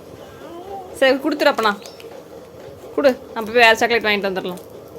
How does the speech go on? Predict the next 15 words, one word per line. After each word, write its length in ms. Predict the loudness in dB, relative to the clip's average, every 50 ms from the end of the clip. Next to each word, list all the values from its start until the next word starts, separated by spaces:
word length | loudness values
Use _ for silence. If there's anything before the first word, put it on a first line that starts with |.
| -18 -18 -18 -20 -20 -20 -20 -20 -18 -18 -18 -18 -18 -18 -18 -18 -18 -18 -18 -18 -18 -18 -16 -14 -14 -14 -14 -16 -18 -18 -18 -18 -18 -18 -20 -20 -20 -20 -10 -4 0
கொடுத்துட்டிடு. 580 | 0 0 0 0 0 2 2 4 6 6 6 6 6 6 4 2 2 2 4 6 8 10 8 8 6 4 -2 -4 -8 -16 -18 -16 -2 4 8
சரி 140 | 8 8 8 8
சாமி, 180 | 4 0 0 -2
நம்ம 120 | 0 0
வாங்கிக்கலாம். 380 | 0 0 -2 -2 -6 -6 -8 -10 -18 -20 _ -20 -20 -18 -16 -16 -16 -10 -8
சுஸ்மி, 260 | -6 -4 -2 -2 0 0
இந்த 120 | 0 0
சாக்லேட் 200 | -2 0 0 2
நல்லா 160 | 2 2 2 2
இருக்கா? 200 | 4 4 6 6 6 4 2 2 -2 -6 -10 -14 -16 -18 -18 -18 -18 -18 -20 -20 -20 -12 -8 -6
ம்? 180 | -4 -4 -4 -6 -10 -16 -20 -20 -20 -20 -20 -18 -18 -18 -18 -14 -4 0 0
நம்பூர் 300 | 0 2 0 -2 -2 -2
சாக்லேட் 340 | -2 -4 -4 -2 0 0 0
ரெண்டு 220 | 0 0 0 0
வச்சிருக்கடே. 500 | 0 2 2 2 4 4 6 6 8 8